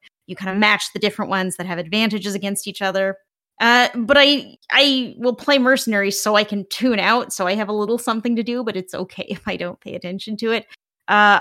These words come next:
I can't play Arclight Rumble <laughs> like that. You have to pay attention because it's, it's not super fast. It's not like a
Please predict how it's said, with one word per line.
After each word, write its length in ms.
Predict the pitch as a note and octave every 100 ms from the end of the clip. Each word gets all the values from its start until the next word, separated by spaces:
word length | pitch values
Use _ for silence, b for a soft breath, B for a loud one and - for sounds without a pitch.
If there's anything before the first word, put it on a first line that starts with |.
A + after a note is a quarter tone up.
| -
I 240 | A3+ B3 A#3+
can't 240 | A3 G#3+
play 200 | - G3
Arclight 420 | E3 F#3+ F#3+ F#3+ -
Rumble 300 | F#3 E3+ C3+
<laughs> 20 |
like 320 | F3+ - -
that. 240 | - - - _ _ _
You 260 | - G#3+ G#3+
have 400 | G3 - A3+ A#3
to 60 | A#3+
pay 200 | A#3 G#3
attention 500 | G3+ F#3 F3+ F#3+ F#3+
because 260 | G#3 B3+
it's, 360 | B3 B3+ - - _ _ _ -
it's 180 | G3+ -
not 220 | C#4 -
super 340 | - F#4 F#4 -
fast. 480 | - - C2 -
It's 160 | - -
not 180 | - -
like 160 | F#3+
a 40 | -